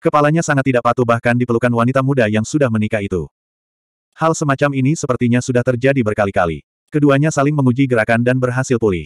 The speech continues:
Kemudian, seolah tidak terjadi apa-apa, semuanya kembali normal. Ketika Zhang Fan menilai mereka, mereka juga menilai dirinya. Mereka sudah melihat dengan jelas kekuatan Zhang Fan dari samping. Jangankan para kultivator biasa,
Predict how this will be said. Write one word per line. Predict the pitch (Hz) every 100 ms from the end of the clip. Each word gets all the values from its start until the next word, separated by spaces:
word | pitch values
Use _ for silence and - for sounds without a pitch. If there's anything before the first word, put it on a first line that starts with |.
| - _ _
Kemudian, | - 147 139 120 90 185 202 _
seolah | - 143 156
tidak | 160 143 131
terjadi | 123 123
apa-apa, | 117 117 110 80 - -
semuanya | - 139 135 135
kembali | 190 117 113 117
normal. | 104 95 82 73 _ _ _ _ _
Ketika | 147 156 151
Zhang | 143 147 147
Fan | 139
menilai | 143 127 120
mereka, | 123 131 101 90 - _
mereka | 135 131 143
juga | 131 135 127
menilai | 120 127 120
dirinya. | 98 101 87 76 - _ _ _ _ _
Mereka | 147 147 160 156
sudah | 147
melihat | 135 127 139
dengan | 127 117
jelas | 113 113
kekuatan | - 123 113 113
Zhang | 107 139 143 147
Fan | 110 101
dari | 120 123
samping. | 117 95 90 76 - _ _ _ _ _ _ _ _
Jangankan | - 147 143 143 165
para | 147 131
kultivator | 131 127 127 127 123
biasa, | 123 123 107